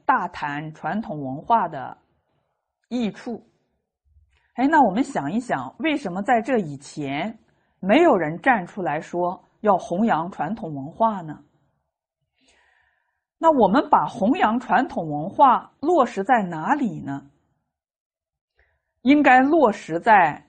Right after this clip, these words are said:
修身齐家治国平天下之上。孔老夫子说啊，“人能弘道，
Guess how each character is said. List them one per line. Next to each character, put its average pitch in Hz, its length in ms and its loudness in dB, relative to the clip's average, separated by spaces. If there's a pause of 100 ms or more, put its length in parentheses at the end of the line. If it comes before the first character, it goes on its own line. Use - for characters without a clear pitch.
(440)
修 294 400 0
身 262 460 0 (260)
齐 214 360 -4
家 233 440 4 (300)
治 285 260 -4
国 160 540 -2 (100)
平 190 280 -4
天 247 240 -2
下 240 280 -4
之 165 180 -12
上。 190 280 -8 (920)
孔 320 200 2
老 240 180 8
夫 - 180 -6
子 165 200 -8
说 190 260 2
啊 160 320 2
，“人 254 480 2
能 196 320 -2
弘 156 540 -6
道， 202 440 4